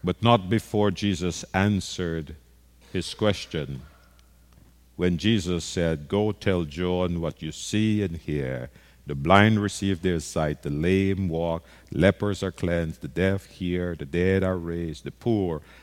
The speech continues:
have good news brought to them, and blessed is anyone who takes no offense at me." John's question is our question.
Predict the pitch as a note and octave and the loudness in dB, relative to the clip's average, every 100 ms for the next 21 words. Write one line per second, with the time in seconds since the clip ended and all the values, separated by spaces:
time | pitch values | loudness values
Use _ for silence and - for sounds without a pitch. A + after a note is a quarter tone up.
0 | - F2 D#2 A2 F#2+ F#2+ D#2 D2+ F2+ E2+ | -4 -2 0 -2 -2 -2 -6 -2 -2 -2
1 | F2+ D2 D#2+ D#2 - - - D#2+ D#2+ F2+ | -4 -2 -2 -2 -6 -16 -4 0 2 4
2 | F2 F2+ D#2 F2 - - _ _ _ - | 2 -2 -10 -16 -18 -20 _ _ _ -20
3 | _ _ _ _ - F#2+ F2+ - A#2 A2 | _ _ _ _ 2 4 4 2 4 4
4 | F2+ D#2 D#2 C2+ E2+ - D#2 - F2 C2+ | 4 2 -2 -4 -6 -4 -4 -4 -8 -8
5 | - D2+ A#1+ B1 - - - - - _ | -8 -8 -8 -12 -16 -16 -18 -20 -20 _
6 | _ _ _ _ _ _ _ _ - - | _ _ _ _ _ _ _ _ -16 -12
7 | C2+ C2 - - _ - _ _ _ _ | -14 -14 -20 -20 _ -20 _ _ _ _
8 | _ _ _ _ _ _ _ _ _ _ | _ _ _ _ _ _ _ _ _ _
9 | _ _ _ _ _ _ _ _ - - | _ _ _ _ _ _ _ _ -20 -20
10 | - - - - F#2 A#2 B2+ - - A2+ | -20 -20 -18 -6 2 4 4 2 0 0
11 | - A2+ G#2+ F#2+ - - G2+ A2+ - D2+ | 0 -2 0 0 -2 0 2 0 -4 -6
12 | - - A#1+ | -8 -14 -16